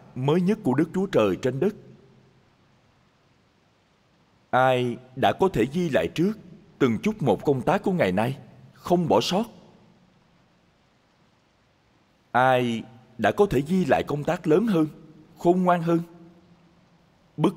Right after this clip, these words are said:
chấp quy ước này trong cuốn sách cũ mốc đó? Công tác của ngày nay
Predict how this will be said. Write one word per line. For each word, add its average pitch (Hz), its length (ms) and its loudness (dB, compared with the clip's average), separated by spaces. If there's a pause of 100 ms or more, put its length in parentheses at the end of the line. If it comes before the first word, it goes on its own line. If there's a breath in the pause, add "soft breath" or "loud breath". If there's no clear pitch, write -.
chấp 214 140 0 (100)
quy 139 160 0
ước 214 220 0
này 98 280 -2 (480)
trong 135 280 0
cuốn 151 220 -2
sách 220 220 -4
cũ 90 140 -2
mốc 147 240 -4
đó? 151 220 -2 (2250)
Công 143 240 0
tác 170 320 -2
của 151 120 -2
ngày 123 200 0
nay 117 260 -4